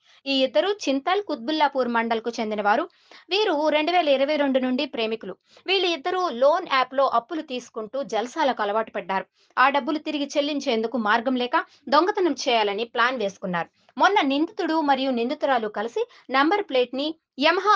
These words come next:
ఆర్ ఫిఫ్టీన్ బైక్ మీద అల్వాల్ ఏరియా చేరుకొని వివిధ కాలనీలలో ఒంటరిగా మహిళలు ఎక్కడ ఉన్నారో గమనిస్తూ తిరిగారు. సుమారు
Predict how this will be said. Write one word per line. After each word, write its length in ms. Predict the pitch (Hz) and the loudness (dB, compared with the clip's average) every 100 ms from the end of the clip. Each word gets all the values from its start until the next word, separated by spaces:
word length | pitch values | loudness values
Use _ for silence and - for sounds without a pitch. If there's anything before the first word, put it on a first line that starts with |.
| - 285 | 6 4
ఆర్ 120 | 320 | 4
ఫిఫ్టీన్ 340 | 370 339 349 302 | 0 -2 0 2
బైక్ 220 | 240 254 262 | 2 2 -2
మీద 120 | 247 294 - 262 | 2 2 4 2
అల్వాల్ 360 | 320 349 359 - | 4 4 4 4
ఏరియా 220 | 254 262 277 - | 4 4 2 0
చేరుకొని 400 | 226 240 269 339 233 | -2 -2 -2 -2 -2
వివిధ 180 | 285 381 359 | 0 0 0
కాలనీలలో 520 | 269 294 349 285 240 277 233 | 2 4 4 2 2 2 2
ఒంటరిగా 400 | 269 359 320 254 247 | 0 -2 0 2 2
మహిళలు 340 | 208 254 330 294 202 214 | 0 0 0 0 -2 -2
ఎక్కడ 180 | 381 370 277 | 0 0 0
ఉన్నారో 260 | 233 233 208 | 2 2 2
గమనిస్తూ 380 | 196 240 254 269 254 | -2 -2 -4 -6 -6
తిరిగారు. 320 | 220 196 190 - _ _ - | -4 0 -2 -4 _ _ -10
సుమారు 300 | 349 370 370 | 0 2 2